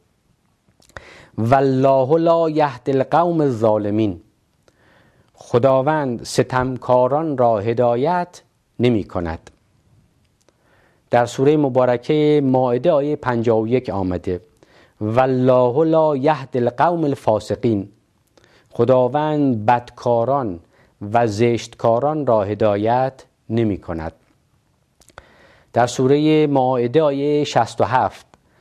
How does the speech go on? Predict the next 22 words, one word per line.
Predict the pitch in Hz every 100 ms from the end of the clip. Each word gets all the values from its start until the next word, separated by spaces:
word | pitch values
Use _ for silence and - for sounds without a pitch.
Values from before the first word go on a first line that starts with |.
| _ _ -
«والله | 113 127 127 127 127 117 147
لا | 151 156 147
یهدی | 139 127 113 127
القوم | 123 - 175 170
الکافرین.» | 143 - 113 104 - 104 110 98 - _ _ _ _ _
خداوند | - 120 127 123 120 151 151 120
حق | 104 - 127 - -
پوشان | - 117 113 - 151 156 127
را | 117 107 98
هدایت | 113 117 113 110 120 135 139 - _ _ -
نمی | 120 117 92
کند. | - 85 85 - _ _ _ _ _ _ _ _ -
در | 120
سورهٔ | 117 120 127 143
مبارکهٔ | 135 120 120 113 117 139
غافر | 135 123 120 113 156
آیهٔ | 156 135 127 135
بیست | 120 104 -
و |
هشت: | 92 117 107 - - _ _ _ _ _ _ _ _ _ - - -
«ان | 120 120 123
الله | 123 127 123 123 110 147 127